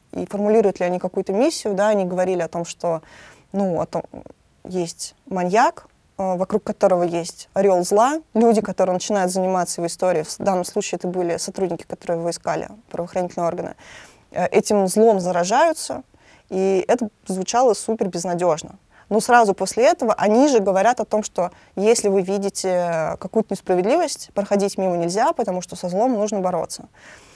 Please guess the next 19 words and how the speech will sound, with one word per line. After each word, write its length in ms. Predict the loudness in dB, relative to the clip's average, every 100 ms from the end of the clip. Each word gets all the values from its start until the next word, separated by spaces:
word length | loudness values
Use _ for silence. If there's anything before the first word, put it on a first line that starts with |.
| -20 _ _ _ _ _ _ _ _ _ _ _ 0
Только 180 | 2 4
что 160 | 6 6
они 160 | 6
говорили, 420 | 4 4 4 4
да, 200 | 4 2
про 140 | 2 0
то, 160 | -2
что 600 | -2 -2 0 2 0 -2 -10 -10
как 120 | -6
бы 140 | -6
зло, 420 | 0 4 4 2 -2 _ -10
э, 80 | -6
множится, 1000 | -2 0 4 6 6 4 -2 -10 -12 -14 _ -4
и 300 | -2 0 0
оно 200 | 2 4
очень 240 | 2 0
заразно, 600 | -2 2 6 6 4 2 -2 -14 -20 -20 _
э, 360 | -6 -2 -2 0
и 180 | 0